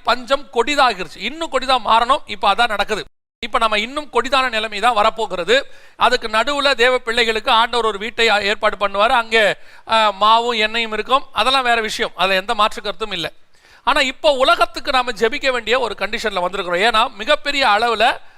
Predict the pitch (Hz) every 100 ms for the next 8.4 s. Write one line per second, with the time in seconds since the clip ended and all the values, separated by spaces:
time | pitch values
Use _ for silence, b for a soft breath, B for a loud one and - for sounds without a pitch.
0 | b _ 185 277 349 277 254 233 214 233
1 | 208 160 - - - 208 294 285 247 240
2 | 226 190 185 294 311 262 277 262 254 254
3 | 233 220 214 208 233 302 330 311 302 285
4 | 262 226 - B B - 214 214 214 -
5 | 294 269 226 269 285 262 262 311 311 277
6 | 277 240 226 220 220 214 214 214 208 214
7 | 196 170 226 269 247 240 233 226 254 269
8 | 247 240 226